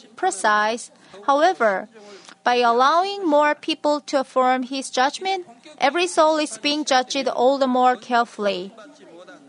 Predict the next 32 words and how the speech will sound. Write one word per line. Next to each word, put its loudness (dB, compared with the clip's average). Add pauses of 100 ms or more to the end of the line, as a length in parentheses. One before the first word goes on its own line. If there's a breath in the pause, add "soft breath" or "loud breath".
(480)
The 2
judgment 0
begins. 0 (160 loud breath)
The 2
first -2
turn 0
is -4
for -2
the 0
unsaved. -2 (680 loud breath)
Sinners -4
do -6
not 0
dare 0
to -14
stand -6
before -4
the -2
holo-, 0
God, -2
holy -2
God 0
and -2
face -4
him. -4 (640)
Therefore, 0
they -4
are 0
judged -2
in -4
the 0
Hades, -4